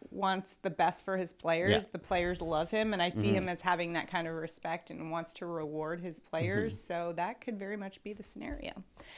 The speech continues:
Speaker 1: Let's check out the scenario for wide receiver A J Brown going up against the Giants this week. Now, Brown will be the beneficiary of Jalen Hurts taking back over those starting quarterback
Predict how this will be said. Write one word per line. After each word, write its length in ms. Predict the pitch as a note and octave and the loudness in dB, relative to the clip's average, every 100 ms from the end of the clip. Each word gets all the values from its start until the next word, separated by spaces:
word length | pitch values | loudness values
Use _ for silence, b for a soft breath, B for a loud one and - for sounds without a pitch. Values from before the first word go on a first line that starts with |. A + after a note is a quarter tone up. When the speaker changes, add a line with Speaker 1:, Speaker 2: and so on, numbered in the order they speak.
| B B | B B
Speaker 1:
Let's 160 | D#4+ - | 10 12
check 160 | F4+ | 12
out 160 | D#4 D4+ | 12 10
the 80 | D4 | 6
scenario 580 | - C4+ A#3 B3 D4 D4 | 6 6 8 6 6 4
for 200 | A#3 G3 | 4 6
wide 260 | F#3 F#3+ | 10 10
receiver 680 | G3 F#3+ - B3+ C4+ D#4+ D#4 | 8 2 2 4 8 8 6
A 180 | - F3+ | 4 2
J 240 | E3+ F3 E3 | 4 2 2
Brown 680 | D3+ F3 F3+ G#3 A3 D#3+ F3 | 6 8 10 8 4 0 2
going 340 | G3+ C#4+ E4 | 4 6 6
up 300 | - A3+ A#3 - | 10 10 8 2
against 500 | F#3 D3 F#3+ A3 A3 | 2 6 6 6 2
the 80 | |
Giants 540 | F3 D#3 E3+ F#3+ E3 - | 2 8 10 8 4 2
this 280 | F3 D#3+ - | 0 0 0
week. 320 | E3+ E3 - b b b b | 2 0 -4 b b b b
Now, 140 | A3 G3+ | -2 -2
Brown 760 | F3 G3 A#3 E4 G4 G4+ F4+ - | 2 12 12 12 10 4 0 2
will 260 | G#3 G#3 - _ | 4 4 2 _
be 180 | A#3 B3+ | 0 4
the 100 | A3+ | 4
beneficiary 880 | E3+ G3+ G#3 G3+ G#3+ A3 G3 E3+ E3 | 6 6 4 2 2 4 6 6 6
of 140 | E3+ | 4
Jalen 480 | D#3 - F#3+ G#3+ F3+ | 4 6 6 6 4
Hurts 440 | F#3+ F#3+ E3 - - b b | 6 6 4 -2 -10 b b
taking 400 | - G3+ F#3+ G3+ | 6 6 6 10
back 240 | F3+ F3+ | 12 12
over 300 | G3 F3+ F3+ | 10 6 6
those 420 | E3+ E3 E3 D#3+ - | 8 6 6 0 -6
starting 420 | - F#3+ F3+ E3+ | 4 6 6 4
quarterback 560 | F#3 F3+ F3+ D#3+ D3 | 2 4 6 8 8